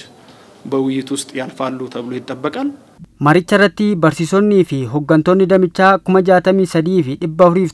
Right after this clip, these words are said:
Speaker 2: torbaatama ol ni hirmaatu. Kilaastara torbaatamii torbatti gurmaa'uun marichi geggeeffamuu eegaleera.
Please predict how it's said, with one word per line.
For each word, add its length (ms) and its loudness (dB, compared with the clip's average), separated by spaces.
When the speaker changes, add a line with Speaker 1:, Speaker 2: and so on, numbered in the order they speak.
Speaker 2:
torbaatama 680 2
ol 100 4
ni 160 4
hirmaatu. 420 2
Kilaastara 500 4
torbaatamii 580 0
torbatti 400 0
gurmaa'uun 500 2
marichi 360 -2
geggeeffamuu 560 0
eegaleera. 480 4